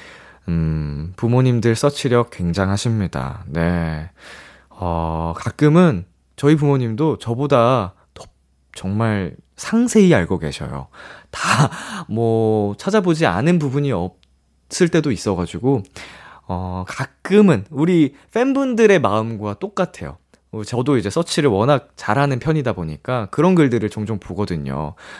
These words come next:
우리 민혁이는, 람디는, 어, 이런 거 좀 못 봤으면 좋겠다, 안 봤으면 좋겠다 라고 하는 부분들을 제가 보는데 공감하는 바입니다.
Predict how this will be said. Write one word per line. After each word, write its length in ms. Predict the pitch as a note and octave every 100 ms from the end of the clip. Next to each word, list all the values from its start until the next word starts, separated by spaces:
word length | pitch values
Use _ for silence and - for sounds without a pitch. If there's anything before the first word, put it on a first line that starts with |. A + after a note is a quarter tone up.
| -
우리 160 | G2+
민혁이는, 800 | G2+ G#2+ C3 A#2 A2+ A#2+ C3 F2 - -
람디는, 720 | G2+ A#2+ C#3 B2+ A#2 C#3 G#2 - - -
어, 380 | - F#2 G2 G2+
이런 240 | G#2 B2 C3+
거 160 | B2
좀 140 | A2+ A#2
못 160 | F#2+
봤으면 280 | A2 D3 D3+
좋겠다, 360 | C3 - G2+ D2+
안 100 | G2
봤으면 300 | E3 - D#3
좋겠다 800 | - A2+ - E2 D#2+ F2+ F2 G2
라고 240 | F2+ G2
하는 240 | G#2+ F#3 E3+
부분들을 520 | C3 A#2 G2+ G2+ F#2+
제가 200 | - F#2
보는데 520 | - F#2+ F2 F2 A2 - - - -
공감하는 640 | C3+ D3 D#3+ D#3+ D3 B2
바입니다. 500 | F#2+ F2+ D2 C#2 D2